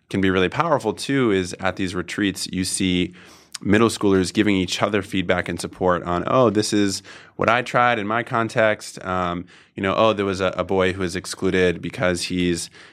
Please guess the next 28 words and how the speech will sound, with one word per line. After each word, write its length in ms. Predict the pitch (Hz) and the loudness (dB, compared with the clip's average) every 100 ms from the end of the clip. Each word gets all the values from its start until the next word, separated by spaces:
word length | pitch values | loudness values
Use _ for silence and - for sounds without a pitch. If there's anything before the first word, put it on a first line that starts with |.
| - | -6
um, 420 | 87 87 85 87 87 | 0 2 2 0 -2
in 240 | 90 90 82 | 0 0 0
one 80 | |
of 60 | 90 | 0
the 80 | 85 | 0
special 320 | - 85 90 | 0 -2 0
needs 200 | 95 95 | 0 0
programs. 800 | - 95 87 90 87 87 85 - | 0 0 0 0 0 -2 -4 -8
I 160 | 90 90 | -8 -6
tried 240 | - 92 | -4 -4
talking 320 | - 123 123 107 | 0 0 0 -2
to 80 | |
him, 180 | 104 101 | -2 -2
but 80 | 90 | -4
he 80 | 104 | -2
didn't 180 | 104 92 | 0 0
really 120 | 95 | 0
wanna 200 | 95 95 | 0 -2
talk 200 | - 98 | -4 -6
to 120 | - | 0
me. 180 | 131 110 | 2 4
What 100 | 90 | 4
do 60 | 92 | 0
you 60 | |
think 180 | 95 95 | 0 0
I 80 | 107 | 0
should 200 | - 85 | -2 -6
do?" 220 | 80 - | -6 -8